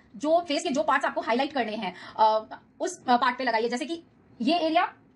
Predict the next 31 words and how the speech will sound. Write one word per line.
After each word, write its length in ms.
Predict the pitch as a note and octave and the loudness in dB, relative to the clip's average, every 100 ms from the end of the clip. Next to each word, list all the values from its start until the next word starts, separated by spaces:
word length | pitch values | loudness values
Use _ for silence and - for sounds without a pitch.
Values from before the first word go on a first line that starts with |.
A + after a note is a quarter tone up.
| - | -8
this 160 | D#4 G#3+ | -6 -2
V 60 | |
area, 340 | C#4+ D#4 D4+ F#4+ | 0 0 0 0
I 280 | A4+ A#3+ | 0 -2
highlight 400 | C4 B3+ C#4 F#3+ | -2 0 -2 -2
this 260 | C#4+ - C4 | -6 -4 -6
on 80 | B3+ | -4
my 120 | C4 | -4
face 280 | A3 - A3+ | -4 0 0
as, 220 | C4+ E4+ A#3 | 0 0 2
as 120 | A#3+ | 0
if 80 | F#4 C4+ | 0 -4
my 140 | C#4 | -4
face 200 | C4 D4 | -6 -6
is 100 | C4 | -6
round। 240 | F#3+ F3+ F#3 - - - - - - - - - - | -4 -6 -10 -18 -20 -20 -20 -20 -20 -20 -20 -6 0
तो 60 | |
मैं 120 | C4 | 2
इसको 160 | D#4 F#4+ | 0 -2
खोल 160 | F4+ C#4+ | -2 0
लेती 200 | A#3 A#3 | -2 -4
हूँ। 160 | D#4+ - - | -8 -10 2
अ, 140 | A3 | 2
मैं 180 | B3 E4+ | 4 0
इसको 180 | G#4+ F#4+ | -2 -4
हैंड 200 | D4 D4+ | -2 -2
से 100 | F4 | -2
लगाना 240 | D#4 D#4 | 0 0
पसंद 220 | E4 E4 | 0 0
करती 200 | D#4 C4 | 0 -2
हूँ, 180 | C#4 - | -4 -4